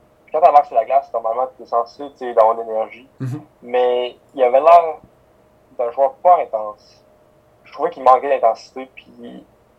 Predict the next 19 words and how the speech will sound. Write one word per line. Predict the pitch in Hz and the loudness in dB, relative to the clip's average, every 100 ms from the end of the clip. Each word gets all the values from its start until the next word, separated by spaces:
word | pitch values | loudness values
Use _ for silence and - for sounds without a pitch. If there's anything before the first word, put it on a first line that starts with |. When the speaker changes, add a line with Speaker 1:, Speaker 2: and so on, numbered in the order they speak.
| _ _ _ _ _ _ _ _ _ _ | _ _ _ _ _ _ _ _ _ _
Speaker 1:
dans | 127 | 0
certaines | 123 143 165 - | 2 0 -2 -2
présences, | 120 135 147 123 | 2 2 0 -6
là, | |
je | 117 | -20
dis | - | -12
pas | 151 | -12
toujours | - 135 117 139 139 | -12 -14 -12 -10 -8
comme | 120 110 | -8 -8
ça, | 143 151 143 | -10 -8 -6
mais | 110 107 _ _ _ _ - | -8 -8 _ _ _ _ -8
dans | 123 | -6
certaines | - 156 - 180 | -2 -4 -2 -6
situations, | 170 - 135 120 - 143 139 139 | -6 2 4 4 2 -2 -2 -2
là, | 135 135 | -6 -10
où | 127 117 | -12 -16
ce | |
qui, | _ 120 | _ -20
l'équipe, | 117 113 _ 135 | -20 -20 _ -12